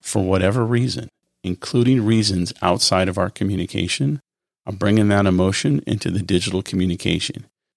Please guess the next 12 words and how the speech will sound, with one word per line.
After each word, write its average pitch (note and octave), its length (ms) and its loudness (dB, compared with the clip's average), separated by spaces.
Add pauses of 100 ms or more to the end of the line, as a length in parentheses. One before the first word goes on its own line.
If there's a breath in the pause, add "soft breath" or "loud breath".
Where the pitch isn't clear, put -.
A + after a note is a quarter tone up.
(140)
even C3+ 480 2
when G#2+ 260 4
you F#2+ 240 0
might G2 320 2
have G#2 140 -6
had G#2+ 260 0
the F#2+ 80 -2
best F2+ 340 -4
intention. F#2+ 640 -4 (560)
Speaking B2+ 440 0
of G2+ 120 2
intent, G2 580 -2